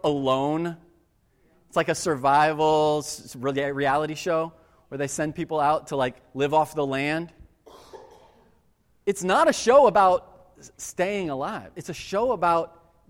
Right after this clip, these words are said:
dealing with the loneliness of being isolated. And some of, some people can't handle it. People who are great, you know, bushcrafters and homesteaders and, you know, survivalists, they can't stand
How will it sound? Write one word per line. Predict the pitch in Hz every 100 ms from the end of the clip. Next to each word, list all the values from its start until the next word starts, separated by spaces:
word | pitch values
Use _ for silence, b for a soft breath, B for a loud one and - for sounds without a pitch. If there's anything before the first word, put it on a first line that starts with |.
| 113
dealing | 101 160 214 202 156
with | 156 143
the | 127
loneliness | 123 123 165 160 123 110 -
of | 104 90
being | 127 117 -
isolated. | 127 - 120 104 87 82 85 -
And | 127
some | - 185
of, | 214 -
some | 190
people | 214 202 131
can't | - - 151 175
handle | - 139 139 71
it. | - _ _ b b b
People | - 277 226
who | 214
are | 180
great, | 143 147 202 254 285 202 - - _ _ _ -
you | 185
know, | 151
bushcrafters | - 214 - - 220 190 - 180 156
and | 143 139
homesteaders | 185 196 - 208 190 175 151
and, | 143 135 B B -
you |
know, | 143
survivalists, | 131 151 180 247 196 156 147 - b
they | 135
can't | - - 190 214 -
stand | - - 151 139 139 135